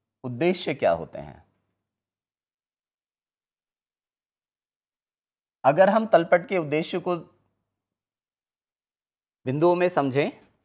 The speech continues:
सबसे पहला उद्देश्य गणितीय अशुद्धता का पता लगाना,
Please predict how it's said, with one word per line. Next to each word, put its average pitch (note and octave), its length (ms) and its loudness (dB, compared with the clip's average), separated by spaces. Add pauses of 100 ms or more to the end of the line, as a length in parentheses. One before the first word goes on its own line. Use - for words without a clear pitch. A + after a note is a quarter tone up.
सबसे A3+ 260 2
पहला F3 340 10
उद्देश्य D#3 520 0 (2750)
गणितीय G3 840 -4 (260)
अशुद्धता D#3+ 640 2 (1400)
का C#3+ 140 10
पता D3 300 6
लगाना, D#2 380 -2